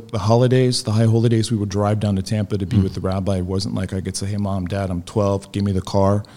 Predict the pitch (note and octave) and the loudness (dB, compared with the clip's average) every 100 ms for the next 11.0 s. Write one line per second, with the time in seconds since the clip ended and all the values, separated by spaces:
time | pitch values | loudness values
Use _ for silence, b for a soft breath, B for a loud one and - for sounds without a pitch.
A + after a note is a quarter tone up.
0 | B B B - - A#2+ A#2 A#2 G#2+ A#2 | B B B 2 2 2 0 0 0 -2
1 | - B2 C#3 C3+ C3 - - G2 F2+ - | -4 -8 -6 -6 -8 -14 -2 -2 -2 -8
2 | - G#2 G2 G2 F#2+ G2+ A#2+ A#2 A2+ B2 | -4 -2 0 0 0 0 2 4 6 4
3 | B2 A2+ - A2 G#2+ G2+ G2 F#2+ G2+ G2 | 2 0 0 0 0 0 -2 -2 -2 -2
4 | F#2+ F#2+ F#2 G#2+ A2 B2 B2 A2 F#2+ F#2 | -2 -4 -4 0 2 0 0 -2 -2 -2
5 | G2+ - - G2+ G2 G#2+ G#2+ G2 - A2+ | -2 -4 -4 -4 -4 -4 -4 -4 -2 -2
6 | A2+ C3 D#3 - _ B2+ A#2+ - - - | -2 -6 -8 -8 _ 2 4 2 -6 -18
7 | - - - - - B2+ A2 A2 A2+ - | -20 -20 -20 -20 -14 -6 -4 -2 -4 -4
8 | - A2 A2 G#2+ A2 G#2 G2+ G#2+ - G#2+ | -2 0 2 0 -2 -4 -2 -4 -4 -4
9 | G#2 G#2 G#2+ G2+ G2+ G#2+ G2+ G#2+ A#2+ G#2+ | -2 0 0 -2 -2 -2 -2 -4 -12 -16
10 | F#2 G2+ A2 G#2+ G2+ G2+ G2+ F#2 F2+ | -16 -10 -6 -4 -2 2 2 2 -2